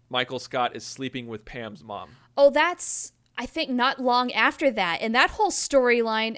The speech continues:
Speaker 2: uh, I have really mixed feelings about that because I love how it tortures Pam, but then they, like, resolve it so quickly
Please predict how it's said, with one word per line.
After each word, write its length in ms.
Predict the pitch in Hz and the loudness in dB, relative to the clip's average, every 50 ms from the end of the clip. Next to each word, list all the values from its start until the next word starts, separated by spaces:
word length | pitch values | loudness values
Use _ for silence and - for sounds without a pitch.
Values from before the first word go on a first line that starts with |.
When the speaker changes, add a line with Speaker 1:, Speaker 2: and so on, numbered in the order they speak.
| - _ - | -10 _ -16
Speaker 2:
uh, 640 | - 254 254 254 262 262 262 247 240 233 226 220 190 - - - - - - - - - - - _ - - - - - _ _ _ _ _ _ _ _ | -14 -12 -10 -8 -6 -4 -4 -2 -2 -2 -4 -6 -8 -12 -16 -16 -16 -18 -16 -18 -18 -20 -20 -20 _ -20 -20 -20 -20 -20 _ _ _ _ _ _ _ _
I 120 | - 254 - | 2 4 4
have 380 | - 440 440 381 285 226 208 | 6 6 4 4 4 0 -2
really 280 | 214 247 262 285 - 311 | 2 4 6 6 6 4
mixed 360 | 240 220 233 - - - - | 4 2 0 0 0 -4 -4
feelings 420 | - - 208 202 214 226 254 240 262 | -4 -6 -6 -4 -2 -2 0 0 0
about 260 | 220 240 240 247 - | 0 0 0 0 0
that 140 | 285 254 240 | 0 0 0
because 280 | 262 - 269 240 226 | -2 -4 -4 -2 -2
I 80 | 233 220 | -2 -2
love 300 | 214 214 208 220 247 - | -2 0 0 0 0 0
how 160 | - 320 311 | 0 0 0
it 120 | 247 - | 0 -2
tortures 500 | - - - 247 240 - - 254 240 - | -4 -4 -2 -2 -2 0 -2 -4 -4 -4
Pam, 460 | - - 175 208 202 202 214 226 262 254 | -6 -8 -6 -4 -4 -2 -2 -2 -2 -2
but 160 | - 294 294 | -4 -2 -2
then 160 | 311 311 294 | -2 -2 0
they, 180 | 311 311 302 294 | -2 -2 -2 -2
like, 320 | 277 277 269 254 - - | -2 -2 -2 -4 -4 -2
resolve 400 | 262 269 247 214 262 262 285 302 | 0 0 2 2 2 0 0 -2
it 100 | 339 285 | -4 -6
so 240 | - - - 285 262 | -4 0 0 0 0
quickly 680 | 262 - - - 349 403 - 320 277 269 277 294 285 | 0 -6 -8 -6 -6 -6 -4 -4 -4 -4 -4 -6 -6